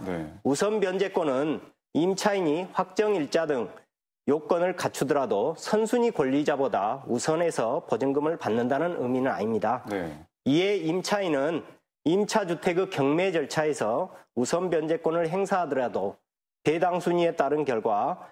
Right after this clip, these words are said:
Speaker 2: 보증금의 일부만 배당받을 수도 있습니다. 이 경우 임차인은 대항력을 가지고 새 집주인인 매수인에게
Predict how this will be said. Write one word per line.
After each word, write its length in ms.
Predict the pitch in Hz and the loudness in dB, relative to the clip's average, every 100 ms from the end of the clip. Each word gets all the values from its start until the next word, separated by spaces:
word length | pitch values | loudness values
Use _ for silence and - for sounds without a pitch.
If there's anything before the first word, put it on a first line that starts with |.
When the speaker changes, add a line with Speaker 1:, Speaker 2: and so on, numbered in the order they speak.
| _ - | _ -2
Speaker 2:
보증금의 500 | 120 156 156 170 147 | 0 2 2 2 2
일부만 680 | 120 143 147 107 135 165 - | 0 0 2 0 -2 -4 -2
배당받을 520 | 139 143 135 120 123 | 0 0 0 -2 -4
수도 220 | - 160 | -2 -2
있습니다. 520 | 117 113 101 98 92 _ _ _ _ 139 | -2 -2 -2 -2 -6 _ _ _ _ -2
이 120 | 170 | 2
경우 320 | 180 175 190 | 2 2 2
임차인은 680 | 151 160 - 170 147 143 147 | 2 0 0 2 2 0 -2
대항력을 580 | - 123 156 175 175 | 0 2 2 2 0
가지고 640 | 151 120 123 113 113 170 - _ _ | -2 -2 0 0 0 -2 -8 _ _
새 300 | - 196 208 | -2 0 0
집주인인 600 | - 123 165 170 165 180 | -4 -2 0 2 2 2
매수인에게 800 | 120 123 - 170 165 120 101 - | 0 0 0 0 0 0 -2 -4